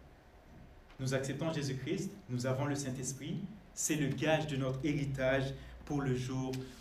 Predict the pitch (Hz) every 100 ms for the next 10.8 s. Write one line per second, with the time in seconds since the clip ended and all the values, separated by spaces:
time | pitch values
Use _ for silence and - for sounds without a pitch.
0 | 120 123 123 127 123 123 120 - 107 110
1 | - - - - - - - - - -
2 | - - - - - - - - - -
3 | 156 196 196 214 226 220 - 214 220 -
4 | 202 156 - 214 233 - - - - -
5 | - - - - - - - - 143 143
6 | 139 190 - 170 151 135 139 165 160 -
7 | - - 113 151 147 147 - 151 147 -
8 | - 175 175 - 127 117 107 - - -
9 | - - - - - - - - 143 160
10 | 254 247 220 202 170 170 220 220